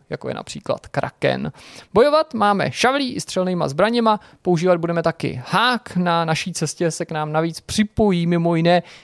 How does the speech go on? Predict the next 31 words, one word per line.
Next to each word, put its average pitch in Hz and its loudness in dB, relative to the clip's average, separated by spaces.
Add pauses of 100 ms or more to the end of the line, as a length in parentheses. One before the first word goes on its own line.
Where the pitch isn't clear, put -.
(120)
i 170 -2
další 156 2
zvláštní 175 2
tvor 151 2
jménem 165 2
Ebby, 151 2 (220)
což - -8
je 160 2
hybrid 170 2 (200)
lodě 160 6
a 185 2
velryby, 143 2 (100)
slyšíte 156 -8
správně, 156 -2 (280)
který 165 0
si 180 0
můžete 160 2
prohlídnout 143 -2
mimo 143 -2
jiné 147 -4
v - -18
traileru 196 2
nebo 156 -4
na 131 -2
prvních 147 -6
obrázcích. 156 -2
Je 143 0
to 139 0
spojenec 226 0
podle 226 -2
autorů, 208 2